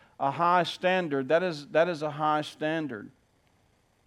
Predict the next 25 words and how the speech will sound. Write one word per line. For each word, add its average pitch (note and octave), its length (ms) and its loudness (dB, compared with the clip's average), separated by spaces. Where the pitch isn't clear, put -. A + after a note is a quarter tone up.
Paul F#3+ 440 6
then G#3+ 300 2
uses G3 340 4
two A#3+ 240 4
analogies G3 920 6
that E3+ 240 4
demonstrate G3+ 680 4
how G3+ 240 8
a F#3 60 6
husband G3 500 4
serves A3+ 500 2
his A3 180 0
wife E3 640 4
by E3 200 8
first, G3+ 540 2
uh, F#3+ 180 6
loving, G#3 440 4
or F3+ 280 6
rather G3 360 4
by F#3+ 180 6
loving G3 460 4
her. B2+ 340 0
He F#3 160 0
is G3 180 0
to F#3+ 300 0